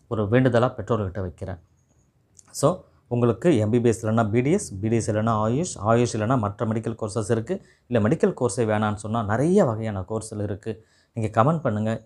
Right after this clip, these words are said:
ஏதாவது உங்களுக்கு புரியல, தெரியலனா கூட நான் உங்களுக்கு டீட்டெயிலா சொல்றேன். So, கொஞ்சம் இந்த வீடியோ நான் கொஞ்சம் எமோஷனலா நான் இன்னும் நிறைய விஷயங்களை பேசணும்னு நினைச்சாலும், எனக்கு சில நேரம் கொஞ்சம் பயமாவும் இருக்கு சில விஷயங்களை பத்தி பேசுறதுக்கு. அதனால பெருசா என்னால சொல்ல முடியாத பட்சத்துல இருக்கேன்.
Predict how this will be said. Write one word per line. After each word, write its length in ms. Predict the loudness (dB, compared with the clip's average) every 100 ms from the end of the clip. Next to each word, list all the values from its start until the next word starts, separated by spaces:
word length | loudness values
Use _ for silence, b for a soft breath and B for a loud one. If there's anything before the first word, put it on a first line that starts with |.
| -2
ஏதாவது 360 | 2 4 4
உங்களுக்கு 260 | 2 -2 -6
புரியல, 280 | -4 -2 -2
தெரியலனா 460 | -2 -2 -2 -2 -4
கூட 160 | -4
நான் 140 | -4 -2
உங்களுக்கு 280 | -4 -6 -8
டீட்டெயிலா 300 | -8 -6 -8
சொல்றேன். 400 | -8 -6 -4 -6 b b b b
So, 340 | -2 0 0 -4 _
கொஞ்சம் 400 | 0 2 4 2 0
இந்த 200 | -6 -2
வீடியோ 240 | 2 4 4
நான் 160 | 2
கொஞ்சம் 260 | 0 2 4
எமோஷனலா 400 | 6 4 4 0
நான் 120 | 0
இன்னும் 280 | 0 0 0
நிறைய 220 | 2 2
விஷயங்களை 340 | 2 0 0 0
பேசணும்னு 400 | 0 0 0 0
நினைச்சாலும், 420 | 0 0 0 0 -6 _ _ b b -2
எனக்கு 220 | 0 2
சில 140 | 4 4
நேரம் 180 | 4
கொஞ்சம் 240 | 2 0 2
பயமாவும் 320 | 4 4 2
இருக்கு 220 | 0 -4
சில 160 | -4 -2
விஷயங்களை 380 | 0 0 0 -4
பத்தி 220 | -6 -4
பேசுறதுக்கு. 400 | -2 -2 -2 -4
அதனால 340 | -2 0 0 -4 b b b b _ -12 2
பெருசா 260 | 2 6 4
என்னால 260 | 6 2
சொல்ல 260 | 2 0 0
முடியாத 360 | 0 0 0
பட்சத்துல 360 | -2 -6 -6 -4
இருக்கேன். 380 | -4 -4 -6